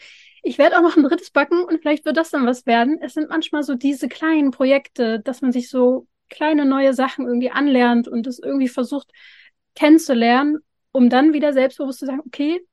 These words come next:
ich kann's jetzt oder ich kann's halt gar nicht, dann probiere ich was Neues aus oder ich probiere was ganz anderes.“ Und, mm, manifestieren ist ja so eine Sache, so, da können wir gerne noch drüber reden. Du hast ja jetzt eigentlich auch schon viel darüber geredet. Das Wichtigste, was, ähm, für mich eigentlich,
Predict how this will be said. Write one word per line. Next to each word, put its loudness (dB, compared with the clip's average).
ich -16
kann's -2
jetzt -10
oder -2
ich -6
kann's -6
halt -6
gar 0
nicht, -4
dann -2
probiere -4
ich -8
was -6
Neues 0
aus -12
oder -8
ich -10
probiere -6
was -8
ganz -4
anderes.“ -10
Und, 0
mm, 2
manifestieren 0
ist -12
ja -4
so -2
eine 2
Sache, -6
so, 2
da -4
können -2
wir 0
gerne 0
noch 2
drüber -4
reden. 2
Du -2
hast -12
ja -2
jetzt -2
eigentlich -6
auch -4
schon 0
viel -4
darüber 0
geredet. -2
Das -8
Wichtigste, -4
was, -6
ähm, -4
für -4
mich 0
eigentlich, -4